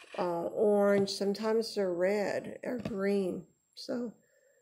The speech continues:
they're beautiful lights. And can you identify these animals again?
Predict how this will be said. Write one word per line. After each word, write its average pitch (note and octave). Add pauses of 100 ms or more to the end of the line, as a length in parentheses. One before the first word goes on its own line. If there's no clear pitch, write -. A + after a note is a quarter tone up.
(100)
they're A#3+
beautiful A3
lights. - (140)
And F3+
can G3+
you G3
identify G#3+
these A3
animals B3
again? B3+